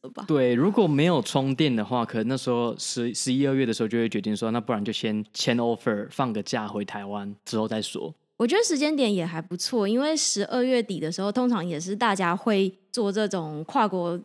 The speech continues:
Speaker 1: 旅行，也不是说旅行，就是很多人要回去他们自己的国家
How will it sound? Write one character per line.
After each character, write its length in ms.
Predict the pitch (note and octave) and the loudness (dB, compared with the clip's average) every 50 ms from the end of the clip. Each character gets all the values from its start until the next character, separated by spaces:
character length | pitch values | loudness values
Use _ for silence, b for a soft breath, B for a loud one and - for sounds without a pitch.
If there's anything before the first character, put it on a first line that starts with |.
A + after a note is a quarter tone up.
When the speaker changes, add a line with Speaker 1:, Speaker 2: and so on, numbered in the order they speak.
| _ - | _ -10
Speaker 1:
旅 280 | - G3+ E3 D#3+ - D#3 | -8 -8 -8 -8 -8 -8
行， 400 | F3+ - - - D#3 A#2 C3 - | -8 -8 -6 -8 -8 -8 -8 -4
也 120 | - G3 G3 | -2 -2 -2
不 80 | A3+ | -2
是 20 | C#4+ | -2
说 100 | F#4 G#4+ | -2 -2
旅 200 | F#4 C4 G3 E3+ | 0 0 -2 -2
行， 240 | E3+ F3 - F#3 F3 | -4 -6 -6 -6 -4
就 140 | F#3 C4 C#4+ | -2 -2 0
是 140 | C#4+ D4 D4+ | 2 2 2
很 100 | C4 G#3 | 2 2
多 160 | G#3 A3 G#3+ | 2 0 0
人 160 | G3+ G3+ G#3+ | 0 0 2
要 240 | A3 A#3+ A#3 A#3 A#3+ | 2 4 4 4 4
回 220 | - A3+ G3+ G#3 | 4 4 4 4
去 200 | A3 - - E4+ | 4 4 2 2
他 140 | C#4+ C4+ B3+ | 4 4 4
们 160 | G#3+ G#3+ G#3+ | 2 2 2
自 80 | G#3 B3 | 0 0
己 80 | A#3 F3 | 0 0
的 100 | F3 E3+ | 0 -2
国 220 | - - D#3+ E3+ | -4 -4 -6 -4
家 400 | F3 F#3+ E3+ E3 E3+ F3+ G3+ | -4 -4 -2 -2 -2 -2 -4